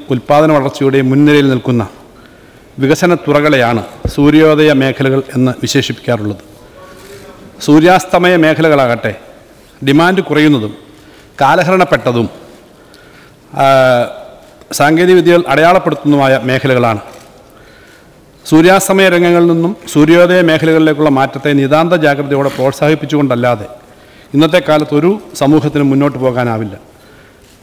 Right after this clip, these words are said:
നിരന്തര സ്വയം നവീകരണത്തിൻ്റെ ഈ പ്രക്രിയയിൽ കേരളത്തെ, കേരളത്തിൻ്റെ സ്ഥാനം ഇന്ത്യൻ സംസ്ഥാനങ്ങളെ ഇടയിൽ, സംസ്ഥാനങ്ങൾക്കിടയിൽ മുൻനിരയിലാണ്. കേരളത്തെ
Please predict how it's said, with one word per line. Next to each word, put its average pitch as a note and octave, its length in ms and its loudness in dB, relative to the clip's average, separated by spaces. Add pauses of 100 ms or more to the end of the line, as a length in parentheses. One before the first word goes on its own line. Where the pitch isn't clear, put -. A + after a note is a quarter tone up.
നിരന്തര F3 380 2 (320)
സ്വയം E3+ 240 2 (100)
നവീകരണത്തിൻ്റെ D#3+ 760 0
ഈ E3 120 4
പ്രക്രിയയിൽ B2+ 440 -2 (680)
കേരളത്തെ, D3+ 400 0 (580)
കേരളത്തിൻ്റെ D3+ 480 -2
സ്ഥാനം C#3+ 300 0 (220)
ഇന്ത്യൻ D#3+ 280 -2
സംസ്ഥാനങ്ങളെ C#3+ 560 -2 (220)
ഇടയിൽ, B2+ 220 -4 (100)
സംസ്ഥാനങ്ങൾക്കിടയിൽ C3+ 640 -2
മുൻനിരയിലാണ്. B2 520 -2 (800)
കേരളത്തെ D3+ 400 0